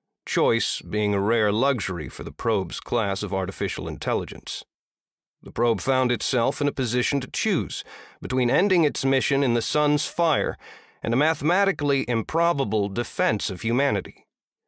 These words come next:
and the potential compromise of its much larger mission. Given the rare opportunity to make its own decision,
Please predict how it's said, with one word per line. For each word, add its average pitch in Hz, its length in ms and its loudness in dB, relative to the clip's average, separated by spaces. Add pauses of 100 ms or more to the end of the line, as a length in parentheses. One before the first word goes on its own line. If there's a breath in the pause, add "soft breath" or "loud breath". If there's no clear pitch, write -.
(460)
and 95 300 -2
the 95 60 -6
potential 143 640 0
compromise 113 880 0
of 104 100 -2
its - 320 -4
much 110 320 -2
larger 131 480 0
mission. - 380 -6 (1500)
Given 240 280 2
the 214 100 4
rare 156 420 4
opportunity 110 840 0
to 147 80 0
make 110 280 0
its 92 160 -4
own 98 220 0
decision, 87 560 -2